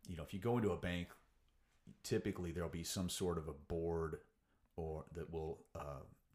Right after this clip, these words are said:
disclose their various rates of interest on their various types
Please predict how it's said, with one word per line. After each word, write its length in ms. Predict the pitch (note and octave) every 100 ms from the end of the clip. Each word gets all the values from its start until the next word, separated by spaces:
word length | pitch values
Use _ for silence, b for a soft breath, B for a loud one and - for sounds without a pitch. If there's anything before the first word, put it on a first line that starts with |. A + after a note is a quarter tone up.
| - _ _ -
disclose 580 | F2+ F2+ - G#2+ F2+ E2+
their 140 | D#2+ D#2+
various 640 | F#2 F2 E2+ D#2+ - - - -
rates 440 | E2+ E2+ E2 -
of 120 | D2+
interest 460 | D#2 D#2 E2 C#2+ -
on 160 | D#2 D2+
their 140 | D#2
various 400 | D2+ D#2 D2+ -
types 460 | - D#2+ D2 -